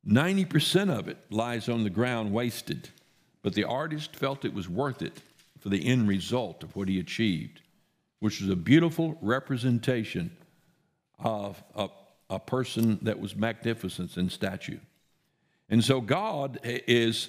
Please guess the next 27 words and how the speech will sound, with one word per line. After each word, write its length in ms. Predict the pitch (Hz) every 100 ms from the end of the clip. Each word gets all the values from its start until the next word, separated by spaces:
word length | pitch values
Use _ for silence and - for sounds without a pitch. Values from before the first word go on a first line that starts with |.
| -
making 680 | 113 117 175 - 110 101 -
something. 420 | - - - -
He's 200 | 107 117
an 80 | 117
artist 400 | 135 117 95 -
creating 420 | - 120 120 95
something. 500 | 92 82 - 80 73 - _ _ _ _ _ _ _ _
And 300 | 131 135 135
the 200 | 131 135
scriptures 500 | - 220 214 180 151
say, 200 | 156 143
"Shall 240 | - 143
the 140 | 131 123
thing 460 | - 202 202 196
formed 760 | - - 190 127 98 92 113 - -
say 300 | - - 131 131
to 140 | 101
him 240 | 127 127
that 200 | 98 87
formed 400 | - 131 131 92
it, 120 | 85 - _ _ _
'Why 140 | 175 156
have 160 | 104
you 100 | 104
made 320 | 95 95 85
me 120 | 87 85
thus?'" 520 | 76 80 - -